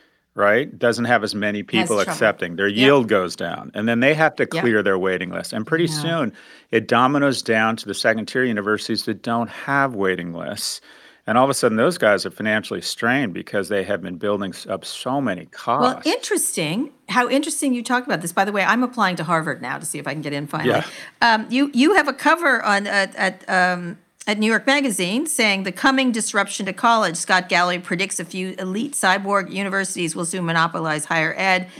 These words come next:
Speaker 2: Is college worth a fortune if you can't be this?" And it's pictures of people hugging trees and drinking,
Speaker 1: Mm-hmm.
Speaker 2: essentially, and hanging out.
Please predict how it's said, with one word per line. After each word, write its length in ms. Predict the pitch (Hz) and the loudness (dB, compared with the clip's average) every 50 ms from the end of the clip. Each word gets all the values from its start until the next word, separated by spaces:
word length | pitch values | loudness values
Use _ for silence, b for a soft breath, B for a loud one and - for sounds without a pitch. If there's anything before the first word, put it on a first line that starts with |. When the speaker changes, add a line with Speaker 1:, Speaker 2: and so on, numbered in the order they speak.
| B B B B B | B B B B B
Speaker 2:
Is 180 | - 226 214 - | -2 -2 0 2
college 380 | - 269 247 240 233 220 190 | 4 6 6 6 4 2 -2
worth 340 | 175 175 202 214 226 220 - | -4 -2 0 0 0 0 -2
a 80 | 208 202 | -6 -6
fortune 380 | - 240 226 220 220 - 196 | -2 0 0 0 0 -2 -4
if 100 | 196 185 | -4 -4
you 80 | 208 214 | -6 -4
can't 260 | - 202 196 190 185 | -2 0 0 0 0
be 120 | 196 185 | -2 -4
this?" 240 | 170 175 160 151 - | -2 -2 -2 -2 -2
And 100 | 180 160 | -2 -4
it's 140 | 151 143 - | -4 -4 -6
pictures 340 | - 170 165 - 160 147 151 | -8 -8 -8 -8 -10 -10 -10
of 80 | 156 | -10
people 460 | 165 160 156 151 - 143 127 131 - - 160 | -8 -8 -8 -6 -6 -8 -8 -10 -14 -10 -6
hugging 340 | 165 170 151 147 143 143 139 | -4 -4 -4 -4 -6 -8 -8
trees 500 | - - 156 151 147 143 139 131 135 - | -8 -6 -6 -6 -4 -6 -6 -8 -10 -10
and 320 | - 165 139 139 139 135 | -10 -10 -10 -10 -10 -12
drinking, 380 | - 147 135 135 135 147 - - | -10 -10 -10 -8 -8 -8 -6 -6
Speaker 1:
Mm-hmm. 80 | 104 | -6
Speaker 2:
essentially, 520 | 98 104 - - - - - - - - 110 | -6 -6 -6 -8 -10 -12 -14 -14 -12 -12 -12
and 140 | - - | -10 -10
hanging 340 | 151 160 147 147 147 156 151 | -10 -10 -10 -10 -8 -8 -6
out. 200 | 156 156 160 - | -6 -6 -8 -8